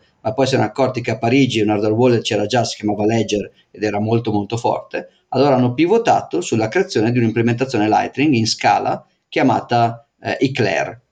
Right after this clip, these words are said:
creando una società che si chiamava Asce-, Async, Async, non so come si pronunci, scritto A cinque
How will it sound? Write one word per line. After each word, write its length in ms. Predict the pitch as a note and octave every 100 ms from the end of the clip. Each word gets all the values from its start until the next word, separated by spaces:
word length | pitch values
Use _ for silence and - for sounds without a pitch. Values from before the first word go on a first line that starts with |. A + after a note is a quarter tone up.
| -
creando 240 | A#2 B2
una 100 | A2
società 460 | G#2+ - G3 G3 -
che 140 | -
si 80 | -
chiamava 500 | G2 F#2+ E2+ G2 -
Asce-, 340 | - - - -
Async, 640 | - - C3+ - - - -
Async, 520 | - - G2 - -
non 120 | - -
so 140 | F2+
come 160 | D#2 D2+
si 120 | -
pronunci, 480 | E2 E2+ - - - _ _
scritto 400 | - C3+ C3+ -
A 140 | A#2
cinque 640 | A#2+ C#3 A#2+ A2 - A#2+